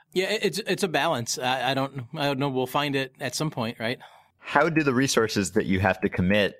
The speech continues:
Speaker 2: stack up, you know, as opposed to, oh, well, we're making the third game in a series and we have the engine and we have the lore of the universe and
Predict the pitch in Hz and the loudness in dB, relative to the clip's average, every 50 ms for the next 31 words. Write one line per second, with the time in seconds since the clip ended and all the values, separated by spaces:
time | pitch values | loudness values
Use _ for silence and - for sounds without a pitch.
0 | - - - - - 107 101 - - 104 95 90 - - 104 95 92 90 90 67 | -6 -4 -2 2 2 2 2 2 2 0 0 0 -2 -2 0 2 2 2 2 2
1 | 69 64 87 80 90 - - 98 92 87 - - 92 92 92 90 90 90 - 98 | 2 0 2 0 0 0 0 0 0 0 -2 0 0 0 2 2 0 0 2 2
2 | 95 90 92 92 90 90 92 92 95 101 101 98 98 95 95 95 95 98 98 98 | 2 2 2 0 2 2 2 2 2 0 0 0 0 0 2 2 2 2 2 0
3 | 90 - - 175 175 165 139 123 139 143 139 135 131 123 123 120 113 - 113 107 | 0 0 0 2 2 2 2 2 2 2 2 2 2 2 2 0 2 2 2 4
4 | 107 107 107 104 104 104 - - 98 92 92 92 92 87 87 87 85 85 85 87 | 4 4 4 2 2 2 2 2 2 2 2 0 0 2 2 2 2 2 2 2
5 | 85 82 85 85 80 110 131 160 165 151 131 110 127 127 123 117 107 101 98 101 | 2 0 0 -2 -2 0 0 0 0 0 0 2 2 2 2 2 0 2 2 2
6 | 98 98 101 104 95 90 - 101 95 92 95 92 92 98 123 135 127 123 120 113 | 2 4 2 2 0 -2 0 0 2 2 2 2 2 2 2 2 2 2 2 2
7 | 107 104 110 127 160 170 156 127 139 131 131 117 - - - 110 104 104 104 92 | 0 0 0 0 0 0 0 2 2 2 2 0 0 0 0 2 2 2 0 -2